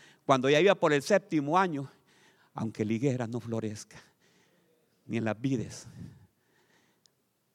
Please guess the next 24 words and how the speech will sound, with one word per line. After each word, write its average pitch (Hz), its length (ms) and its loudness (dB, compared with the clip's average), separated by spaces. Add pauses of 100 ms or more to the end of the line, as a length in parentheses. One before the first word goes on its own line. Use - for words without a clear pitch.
(140)
hayan 131 280 0
frutos, 127 560 -6 (920)
ni 127 140 2
vacas 160 480 2 (160)
hayan 156 300 4
en 139 100 0
las 127 120 -2
manadas, 143 720 -6 (280)
en 135 140 0
los - 160 -2
corrales 160 580 -2
no 151 140 -6
hayan 156 340 -6 (400)
ya 165 200 0
vacas, 175 640 -2 (920)
con 117 220 -4
todo 139 260 -6
y 143 140 -8
eso 143 180 -10
yo 120 160 -6
me 131 140 -6
alegraré 117 400 -4
en 120 160 -4
Jehová". 104 440 -12